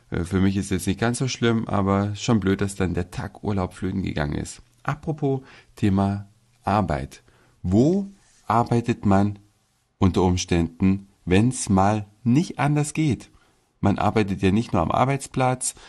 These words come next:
man arbeitet ja manchmal auch, wenn man in der Bahn sitzt oder im Flieger oder auf den Flieger wartet und so viel Zeit irgendwo am Gate zubringt, dann nimmt man ja seinen Laptop raus und arbeitet.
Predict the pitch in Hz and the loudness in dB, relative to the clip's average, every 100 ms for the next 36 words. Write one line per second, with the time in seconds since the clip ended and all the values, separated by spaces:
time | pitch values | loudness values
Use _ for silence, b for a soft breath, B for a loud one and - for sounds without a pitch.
0 | B B 101 87 95 95 87 82 78 80 | B B -2 0 2 0 0 -2 -2 -2
1 | - 80 76 78 78 85 78 73 78 82 | -4 -4 -4 -4 -4 -2 -2 -2 -2 -2
2 | 87 113 127 127 117 117 117 - - 87 | 0 2 2 2 0 0 -2 -8 -6 -4
3 | 78 76 85 - 123 131 120 117 117 - | 0 -2 -2 -2 0 2 2 2 0 -4
4 | B B B B B 139 143 80 - 85 | B B B B B 2 4 2 -2 -4
5 | - 98 80 82 107 120 120 113 - 87 | -2 -2 0 0 0 0 0 0 0 -2
6 | 92 85 85 82 80 - - - - 127 | 0 0 -2 -2 -2 -4 -6 -6 -6 -8
7 | 135 - 104 110 98 85 90 90 110 123 | -6 -4 -2 -2 -2 -2 -2 0 -2 -2
8 | - 120 - 110 113 110 - 92 95 107 | 0 0 0 2 2 2 -2 -2 -2 -4
9 | 113 160 - 139 120 113 110 101 90 98 | -6 -6 -4 -2 -2 -2 -4 -2 -2 -4
10 | - 107 - 101 101 104 - 80 - 98 | -6 -8 -4 -2 -2 -4 -6 -4 0 0
11 | 92 87 92 85 - | 0 -2 -2 -2 -4